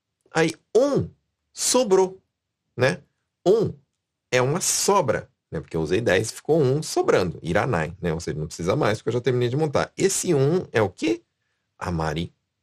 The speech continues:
sobrou, entendeu? É uma sobra. Então fala amari. Então, esse é o primeiro significado. Amari como sobra. Depois, outro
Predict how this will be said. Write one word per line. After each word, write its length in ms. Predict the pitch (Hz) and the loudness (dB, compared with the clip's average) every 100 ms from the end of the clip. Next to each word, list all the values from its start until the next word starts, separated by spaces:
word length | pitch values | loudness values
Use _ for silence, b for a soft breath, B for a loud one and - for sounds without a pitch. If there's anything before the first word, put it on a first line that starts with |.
| _ | _
sobrou, 720 | - - 131 107 104 107 - _ _ _ | -6 0 2 2 2 2 -2 _ _ _
entendeu? 360 | 69 78 117 139 _ _ | -6 -2 -2 -4 _ _
É 60 | - | -10
uma 160 | 90 | -6
sobra. 500 | 101 - 98 80 - - | -2 0 0 0 -6 -10
Então 140 | 87 | -10
fala 320 | 87 87 87 - | -4 -2 -2 -4
amari. 480 | 95 87 76 78 73 b b b - | -4 -2 -4 -6 -10 b b b 0
Então, 240 | 147 139 B B _ | 0 0 B B _
esse 560 | 151 165 185 - 208 - _ | 0 2 0 -2 -4 -6 _
é 60 | 147 | -2
o 60 | |
primeiro 500 | 143 151 139 147 160 | 0 0 2 2 2
significado. 920 | 147 - 147 151 165 170 113 80 - - _ _ _ | -4 -6 -4 -4 -4 -2 0 -2 -4 -14 _ _ _
Amari 680 | 92 98 98 104 117 180 - _ - | -4 0 2 2 2 -2 -6 _ -2
como 260 | 117 135 190 | 0 0 -2
sobra. 840 | - - - 123 104 73 67 - _ _ _ _ _ - | -4 -4 2 2 2 -2 -8 -8 _ _ _ _ _ -4
Depois, 640 | 123 151 165 175 - - - _ _ _ _ _ _ _ _ - _ _ _ - - _ _ _ _ _ _ _ _ _ _ _ _ _ - - _ _ _ _ _ - | -2 0 2 2 0 -8 -16 _ _ _ _ _ _ _ _ -20 _ _ _ -20 -20 _ _ _ _ _ _ _ _ _ _ _ _ _ -20 -20 _ _ _ _ _ 2
outro 540 | 180 214 160 123 - | 4 4 2 0 -2